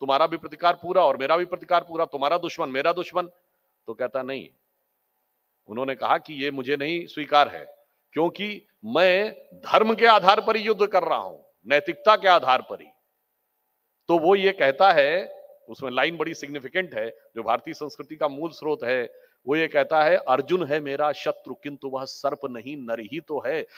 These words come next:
संघर्ष सनातन नहीं, शत्रुता इस जीवन भर ही तो।" जन्म जन्मांतर की शत्रुता नहीं है। तो कहता है, "अगला जीवन किस अर्थ हो, फिर हो द्वेषांत बिगाड़ू मैं, सांपों की जाकर शरण सर्प बन क्यों मनुष्य को मारूं मैं।"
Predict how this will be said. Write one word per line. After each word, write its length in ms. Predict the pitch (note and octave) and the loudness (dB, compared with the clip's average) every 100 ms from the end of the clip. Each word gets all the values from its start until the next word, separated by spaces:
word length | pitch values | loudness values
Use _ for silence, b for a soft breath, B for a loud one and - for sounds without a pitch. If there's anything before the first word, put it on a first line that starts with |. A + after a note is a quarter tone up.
| B | B
संघर्ष 560 | - C3+ C3 A2+ D#3+ - | -4 -4 -2 -2 -2 -2
सनातन 560 | C#3+ B2+ B2 B2+ - | -6 -4 -2 -2 0
नहीं, 280 | F3 C3 D#3 | -2 -4 -8
शत्रुता 500 | D#3+ C3+ - C#3 E3 E3+ | -6 -6 -6 -2 -2 -2
इस 180 | A3+ C3+ | -6 -6
जीवन 280 | F3+ F#3+ F#3+ | -4 -2 -2
भर 160 | C#3+ | -2
ही 140 | D3 A#2 | -6 -8
तो।" 220 | _ E2 _ _ _ _ _ _ _ _ _ _ | _ -20 _ _ _ _ _ _ _ _ _ _
जन्म 200 | B2 D#3+ | -4 -2
जन्मांतर 480 | F#3 G3 G3+ G3+ A#3 | 2 4 4 4 0
की 100 | A#3 | 2
शत्रुता 400 | G#3+ G#3+ G#3 A#3+ | 0 0 4 4
नहीं 260 | A3 A#3+ A#3 | 4 2 0
है। 120 | G#2+ - B B - | -2 -6 B B -2
तो 80 | |
कहता 400 | F3+ F#3 F3 A3+ | 4 4 6 6
है, 160 | A#3+ A#3+ - - - | 6 2 -8 -18 2
"अगला 360 | D#3 E3 F#3+ A#3+ | 2 6 6 4
जीवन 460 | D#3+ F#3+ G3 A3+ | 2 -4 0 0
किस 240 | A3 G#3 - | 0 -4 -2
अर्थ 300 | F3 G#3 G#3+ | 4 4 4
हो, 400 | G3 E3 G#3 G3+ | 2 4 2 2
फिर 100 | F3+ | -2
हो 240 | F3+ E3+ G3+ | 2 2 0
द्वेषांत 560 | D3 F3 - F3+ G3+ | -2 -2 0 0 0
बिगाड़ू 520 | F3 E3 D#3+ F3 G3+ | -4 0 2 2 -2
मैं, 260 | G3 G#3 F3 b b | -2 -2 -4 b b
सांपों 440 | - C#3 - E3 | -4 -2 -2 -4
की 180 | D3+ D3+ | -10 -12
जाकर 380 | B2 C3+ C3 C#3 | -4 -4 -4 -10
शरण 360 | - - C#3 C#3 | -10 -8 -6 -8
सर्प 300 | - C3+ - | -8 -10 -10
बन 180 | A2+ B2+ | -16 -16
क्यों 240 | - C#3 | -12 -12
मनुष्य 360 | G#2 C3 C#3+ A#2+ | -12 -12 -14 -16
को 180 | G#2+ G2 | -16 -16
मारूं 240 | E2 D#2+ | -16 -20
मैं।" 160 | D2+ | _